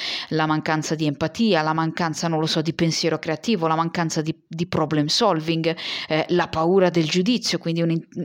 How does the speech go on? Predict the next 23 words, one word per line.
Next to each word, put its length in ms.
interferenze 920
in-, 220
sia 260
interne 640
che 180
esterne. 640
Ehm, 720
per 180
cui 400
il 140
coaching 600
è 140
quello 220
che 180
ti 140
posso 640
aiutare 460
a 20
fare 240
anch'io 400
come 240
Project 560
You, 280